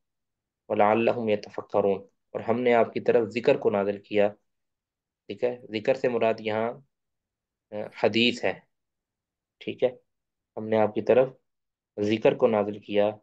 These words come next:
नसीहत को नाजिल किया, ताकि आप लोगों के लिए वजाहत कर दें, ताकि लितुबय्यिना लिन्नासि, ताकि आप लोगों के लिए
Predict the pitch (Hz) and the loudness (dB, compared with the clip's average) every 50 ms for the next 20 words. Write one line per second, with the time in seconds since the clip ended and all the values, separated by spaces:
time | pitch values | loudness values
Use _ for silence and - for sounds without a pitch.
0 | _ _ - 107 107 101 - 120 120 131 127 - - - 117 110 110 - _ _ | _ _ -12 -10 -8 -4 -2 0 2 2 0 0 2 2 2 2 0 -4 _ _
1 | _ _ _ _ _ 107 101 98 104 104 101 - - 104 104 104 110 117 - _ | _ _ _ _ _ -2 0 2 2 0 0 -2 0 2 4 4 4 2 -2 _
2 | _ _ _ _ _ _ _ _ - 117 117 113 - 117 104 113 120 - - 120 | _ _ _ _ _ _ _ _ 2 2 2 2 0 2 4 4 4 4 2 4
3 | 117 120 120 127 139 139 139 131 117 110 110 107 113 113 113 104 107 104 113 120 | 6 6 6 6 2 0 0 0 -2 -2 -2 -2 0 0 0 0 0 2 2 2
4 | 120 135 131 - - 107 101 95 - 101 98 - _ _ _ 101 101 101 - - | 2 2 -2 -2 -2 -2 -2 -2 -4 -8 -14 -16 _ _ _ -6 -6 -6 -6 -6
5 | 107 104 101 104 - - 107 104 113 113 117 127 123 123 123 117 110 107 110 107 | -6 -6 -6 -6 -4 -4 2 4 4 4 4 2 2 2 2 2 2 0 -2 0
6 | 113 117 120 117 123 113 113 117 113 110 - 110 104 - 107 107 104 110 113 110 | 2 2 2 2 0 0 0 0 0 2 2 0 -2 -2 -4 -6 -6 -6 -6 0
7 | - 117 110 107 110 120 131 131 | 2 2 2 4 2 2 2 2